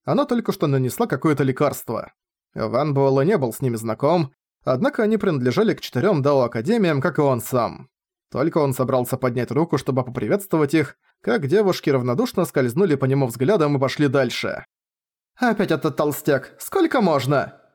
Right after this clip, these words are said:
Этот за сегодня уже четвёртый! Этого пухляка зовут Ван Буэлэ! Хотя забудь, лучше сменим тему!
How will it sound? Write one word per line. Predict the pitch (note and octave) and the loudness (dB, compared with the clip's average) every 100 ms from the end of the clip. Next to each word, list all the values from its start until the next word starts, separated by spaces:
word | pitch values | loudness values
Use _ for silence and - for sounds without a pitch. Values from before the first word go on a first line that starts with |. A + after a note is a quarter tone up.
| _ | _
Этот | G3 G3+ A#3+ | -2 0 -2
за | C4+ | -2
сегодня | A#3+ G3+ G#3 | 0 2 2
уже | A#3 B3 | 0 -2
четвёртый! | B3+ A3 G3 A3 G#3 B2+ - _ _ | -4 2 2 2 0 -2 -4 _ _
Этого | A#3+ A3+ | 0 0
пухляка | A3 A3+ G3 F3+ C4+ | 0 2 0 2 0
зовут | G3 G#3+ | 0 2
Ван | E3 G#3 | 2 2
Буэлэ! | F#3 G#3 G3 B2+ C3 - _ _ | 4 4 4 2 -2 -12 _ _
Хотя | - B3 C4+ | -4 -2 0
забудь, | D3+ B2+ B2+ - - | 0 0 -2 -4 0
лучше | E4 F4 | 0 2
сменим | C4+ A3+ E3 C3+ | 0 0 0 2
тему! | D3 B2 B2+ | 0 0 -4